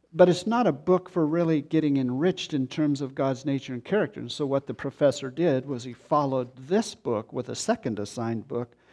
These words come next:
which was A W Tozer's Knowledge of the Holy, which was so stretching and refreshing and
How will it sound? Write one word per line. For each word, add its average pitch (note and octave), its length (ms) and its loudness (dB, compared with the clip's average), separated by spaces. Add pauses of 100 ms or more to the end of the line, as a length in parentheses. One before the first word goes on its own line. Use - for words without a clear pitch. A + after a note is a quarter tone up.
(300)
which C#3 240 -2
was B2 240 -4
A C3 140 0
W A#2+ 360 -2
Tozer's A2+ 640 -8
Knowledge A#2 400 -4
of A#2 160 -10
the A2 80 -16
Holy, C#3+ 440 -8 (600)
which - 380 -6
was A#2+ 80 -12
so A2+ 500 -6 (560)
stretching A#2+ 680 -8
and G#2+ 140 -18
refreshing A2+ 840 -6
and G#2 240 -18